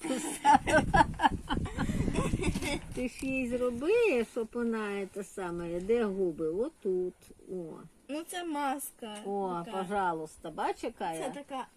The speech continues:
Speaker 1: Красавиця.
Speaker 2: маска.
Speaker 1: Ну, що там тут стоять?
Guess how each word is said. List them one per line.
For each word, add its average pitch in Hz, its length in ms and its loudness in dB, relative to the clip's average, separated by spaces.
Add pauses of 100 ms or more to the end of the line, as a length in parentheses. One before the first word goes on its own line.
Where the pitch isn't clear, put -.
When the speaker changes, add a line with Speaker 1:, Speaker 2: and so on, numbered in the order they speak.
(100)
Speaker 1:
Красавиця. 233 920 0
Speaker 2:
маска. 165 100 -14 (200)
Speaker 1:
Ну, 226 100 -8
що 233 220 -10
там 208 260 -12 (100)
тут 226 160 -8 (160)
стоять? 208 380 -8